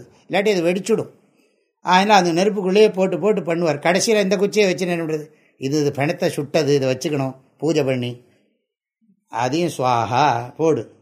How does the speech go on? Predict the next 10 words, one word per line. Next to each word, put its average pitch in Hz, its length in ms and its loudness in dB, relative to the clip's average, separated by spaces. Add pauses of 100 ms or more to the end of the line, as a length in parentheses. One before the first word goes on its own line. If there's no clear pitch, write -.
(320)
அதுக்குள்ளேயே 131 420 -14
முடிஞ்சு 113 260 -16
போச்சு. - 280 -20 (400)
அது 107 200 -10
மாதிரி 160 320 0 (520)
என்னை 160 540 0
பற்றி 190 420 -2
அறிந்தேன், 147 760 2 (380)
என்னுடைய 135 540 -2
அறிவும் 156 540 0